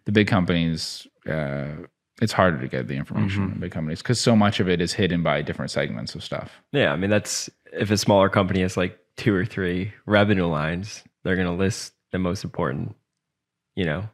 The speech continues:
Speaker 2: K P Is and stuff like
Speaker 1: And
Speaker 2: that.
Speaker 1: the
Speaker 2: It's
Speaker 1: stuff
Speaker 2: easier to
Speaker 1: they,
Speaker 2: find that
Speaker 1: the
Speaker 2: out just
Speaker 1: stuff
Speaker 2: by
Speaker 1: they
Speaker 2: the
Speaker 1: put
Speaker 2: nature of the size.
Speaker 1: together, yeah.
Speaker 2: Uh-huh.
Speaker 1: Yeah, we talked about that with tech things. The, the big, like, the fang type things. You know, Netflix, we know what their business is.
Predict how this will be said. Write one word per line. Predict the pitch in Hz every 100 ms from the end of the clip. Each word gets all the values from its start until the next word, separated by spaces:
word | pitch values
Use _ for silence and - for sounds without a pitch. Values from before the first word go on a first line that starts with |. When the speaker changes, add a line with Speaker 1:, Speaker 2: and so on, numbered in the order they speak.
| -
Speaker 2:
K | 92
P | - 85
Is | 85 87
and | -
stuff | 82 -
like | 120
Speaker 1:
And | 139
Speaker 2:
that. |
Speaker 1:
the |
Speaker 2:
It's | 127
Speaker 1:
stuff | - 113
Speaker 2:
easier | 113 110
to |
Speaker 1:
they, | 104
Speaker 2:
find | 95 90
that |
Speaker 1:
the | 90
Speaker 2:
out | 82
just | - 113
Speaker 1:
stuff |
Speaker 2:
by | 110
Speaker 1:
they | 87
Speaker 2:
the | 95
Speaker 1:
put | 90
Speaker 2:
nature | 82
of |
the | 67
size. | 107 90 92
Speaker 1:
together, | 78 65
yeah. | 73 82 67 85
Speaker 2:
Uh-huh. | 95 98 87 98 _ _ - - -
Speaker 1:
Yeah, | 170
we | 139
talked | 151
about | 139 107
that | 95
with | 95
tech | - 117 127
things. | - 71 62 92 - - _ _ -
The, | 104 92 110
the | 98
big, | 104 107 87 92
like, | 90
the | 87
fang | - 85 110
type | 131 120
things. | - 139 139 - - _ - -
You | 127
know, | 110 104
Netflix, | - - 95 95 -
we | 101
know | 95
what | 80
their | 80
business | 104 104 82 -
is. | 65 - -